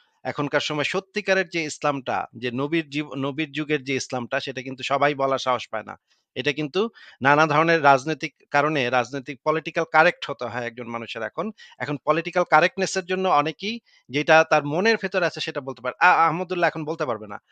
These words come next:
আহমদুল্লাহ এই কথাগুলো বলতে পারবে না। আবু বকর জাকারিয়া এই কথাগুলো বলতে পারবে না। তারা অনেক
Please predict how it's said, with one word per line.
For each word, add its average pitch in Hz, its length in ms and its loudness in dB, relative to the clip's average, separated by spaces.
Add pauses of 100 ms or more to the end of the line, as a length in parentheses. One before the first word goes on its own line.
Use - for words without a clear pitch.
(180)
আহমদুল্লাহ 175 380 2
এই 165 80 2
কথাগুলো 151 320 -2
বলতে 135 240 -4
পারবে 127 240 -2
না। 131 180 -2 (220)
আবু 151 140 0
বকর 156 280 0
জাকারিয়া 143 360 2
এই 135 100 -2
কথাগুলো 135 320 -2
বলতে 123 240 -6
পারবে 123 220 -6
না। 123 200 -4 (180)
তারা 147 220 6
অনেক 156 240 4